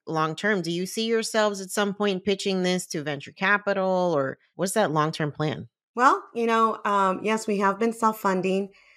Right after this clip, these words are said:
Speaker 2: And the reason why we feel very strongly about self-funding is because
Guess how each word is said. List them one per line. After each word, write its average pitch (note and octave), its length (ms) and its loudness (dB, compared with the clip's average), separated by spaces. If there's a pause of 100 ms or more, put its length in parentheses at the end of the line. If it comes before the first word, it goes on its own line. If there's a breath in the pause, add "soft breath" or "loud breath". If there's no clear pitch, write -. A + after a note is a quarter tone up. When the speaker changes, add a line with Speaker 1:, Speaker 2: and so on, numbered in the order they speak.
(160 soft breath)
Speaker 2:
And F3+ 360 4
the F3+ 100 -2
reason G3+ 400 0
why E3+ 280 4
we F3+ 180 -2
feel F3+ 260 2
very F3 240 6
strongly E3+ 720 0
about E3 320 -2
self-funding E3 880 0 (400 soft breath)
is D#3+ 180 0
because F3 440 -2